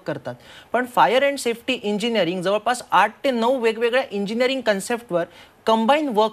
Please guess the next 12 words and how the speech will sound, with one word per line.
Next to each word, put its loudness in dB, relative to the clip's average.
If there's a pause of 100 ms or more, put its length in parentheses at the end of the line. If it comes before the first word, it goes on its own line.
करतं. -6 (720)
त्यामुळे 2 (100)
fire 0
and -2
safety -4 (360)
हे 2 (240)
omnipresent 0
आहे, -4 (140)
म्हणजे -4
कुठलंही -2
काम 2
आलं 0